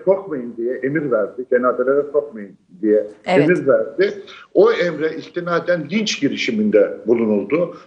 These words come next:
Speaker 1: Onlarca, yüzlerce in-, insan saldırdı. Kemal Kılıçdaroğlu başını önüne eğmedi. Adalet yürüyüşünde işid tehdidiyle karşı karşıya kaldı. Adalet yürüyüşünü gerçekleştirdi.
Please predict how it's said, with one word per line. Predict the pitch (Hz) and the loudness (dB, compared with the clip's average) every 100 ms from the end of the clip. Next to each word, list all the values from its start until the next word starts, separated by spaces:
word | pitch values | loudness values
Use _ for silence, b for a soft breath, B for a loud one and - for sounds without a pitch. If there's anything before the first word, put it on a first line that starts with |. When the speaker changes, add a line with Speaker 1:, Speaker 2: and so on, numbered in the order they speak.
| - | 2
Speaker 1:
Onlarca, | 147 165 190 190 165 | 2 4 2 0 -6
yüzlerce | 139 127 160 170 151 | -8 -2 0 0 -4
in-, | 151 127 120 | -10 -12 -14
insan | 120 - 143 - - | -6 2 2 0 -2
saldırdı. | - 127 123 123 - | 2 4 2 -4 -10
Kemal | - 135 147 | -6 -2 -2
Kılıçdaroğlu | 143 127 - 147 117 120 165 B B | -4 -10 -2 0 0 -4 -4 B B
başını | - 131 - 143 | 2 4 4 0
önüne | 151 107 90 90 | 0 0 -2 -2
eğmedi. | 87 101 95 98 175 - B B B - | 0 0 0 0 0 0 B B B 2
Adalet | - 170 175 202 208 | 4 6 2 0 -4
yürüyüşünde | 160 147 139 156 147 190 190 B B - | -8 -10 -10 -10 0 0 0 B B -4
işid | 202 - 175 - | -2 -2 -4 0
tehdidiyle | 131 131 135 127 117 120 - - | 0 0 -6 -4 2 4 2 2
karşı | 131 120 147 | 2 2 -2
karşıya | - 107 - 101 - | 0 0 0 -2 2
kaldı. | 113 104 - 180 B B B | 2 2 0 -4 B B B
Adalet | 135 147 151 165 - | 2 4 2 -2 -8
yürüyüşünü | 135 110 104 - 107 | -10 -10 -12 -12 -12
gerçekleştirdi. | 104 151 156 156 127 113 - 123 - 170 170 | -2 0 0 -4 -4 -4 -2 -2 2 0 0